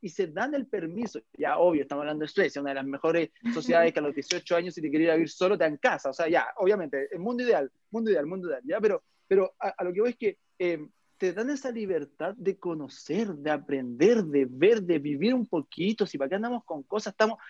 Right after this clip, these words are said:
desde los seis hasta los dieciocho años, de ocho a seis de la tarde,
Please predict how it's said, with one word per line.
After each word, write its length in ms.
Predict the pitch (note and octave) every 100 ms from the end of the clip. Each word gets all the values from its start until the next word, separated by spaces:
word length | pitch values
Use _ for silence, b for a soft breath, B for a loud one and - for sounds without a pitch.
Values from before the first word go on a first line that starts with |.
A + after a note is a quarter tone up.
| B -
desde 320 | F3 D#3+ F3
los 200 | E3 D3 b b
seis 640 | - - - B3+ D#3 F#3 - _ -
hasta 240 | E3+ -
los 140 | E3 D3+
dieciocho 480 | D3 B3 C4 A#3+
años, 340 | A#3 G#3+ G#3 E3
de 140 | E3
ocho 340 | F3+ C#4 C#4 G#3+
a 60 |
seis 180 | - A3+
de 120 | A#3+
la 100 | A3
tarde, 480 | F#3+ F#3+ F#3 A#3